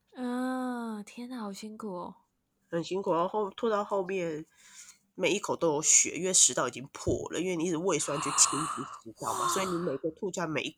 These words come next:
Speaker 2: 那个吐，呕吐物里面都是有血丝跟血。对，然后反正就是很痛苦，每天都抱着马桶。那就，那时候你就会怀疑说，你的焦虑是说，“我，我，我有必要怀这一胎吗？”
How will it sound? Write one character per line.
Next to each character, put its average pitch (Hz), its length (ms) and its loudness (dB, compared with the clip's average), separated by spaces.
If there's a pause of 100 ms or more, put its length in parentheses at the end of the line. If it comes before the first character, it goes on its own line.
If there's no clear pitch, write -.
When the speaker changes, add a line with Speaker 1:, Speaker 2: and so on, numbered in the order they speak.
Speaker 2:
那 180 120 -4
个 131 300 -6 (480)
吐， 185 300 -6
呕 147 120 -2
吐 202 180 -4
物 180 60 -2
里 127 80 -4
面 170 140 -4
都 170 80 -2
是 165 160 -2
有 135 100 -2
血 - 320 2
丝 - 320 -2
跟 135 200 -6
血。 - 340 -4 (1080)
对， 131 200 -2
然 151 120 -2
后 196 80 2
反 151 180 -6
正 170 80 -2
就 180 80 -2
是 180 80 2
很 165 160 -2
痛 - 160 -2
苦， - 100 -10
每 127 140 -4
天 165 140 0
都 - 20 0
抱 165 220 -2
着 120 80 -4
马 110 240 -8
桶。 - 240 -10 (320)
那 220 100 4
就， 214 120 2
那 240 120 2
时 - 80 2
候 185 80 4
你 156 60 0
就 180 80 2
会 190 80 4
怀 135 240 -4
疑 131 160 -4
说， 147 640 -6 (420)
你 175 100 2
的 170 100 4
焦 202 180 0
虑 208 140 0
是 202 120 -6
说 180 380 -2
，“我， 165 160 -6
我， 160 220 -4
我 175 60 0
有 156 80 0
必 165 140 -2
要 165 80 2
怀 120 220 -6
这 123 140 -4
一 123 120 -2
胎 107 260 -6
吗？” - 120 -16